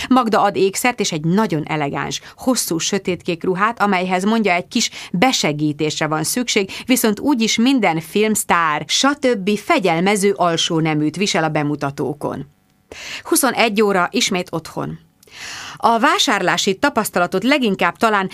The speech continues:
nevelő hatásúként lehetne leírni. Magda makacsul iszonyú, óriási gatyákat lobogtatott felém.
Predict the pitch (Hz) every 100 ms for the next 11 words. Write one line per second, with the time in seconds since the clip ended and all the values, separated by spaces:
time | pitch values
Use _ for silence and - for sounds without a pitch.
0 | - 185 214 240 185 170 165 180 175 160
1 | 156 165 143 151 143 156 143 147 143 135
2 | 151 - 120 - - _ - - - 202
3 | 277 262 208 226 311 240 214 190 - 262
4 | - 208 190 165 165 220 240 208 190 165
5 | - 175 180 202 196 170 170 170 196 185
6 | 175 - 156 170 - 170 165 156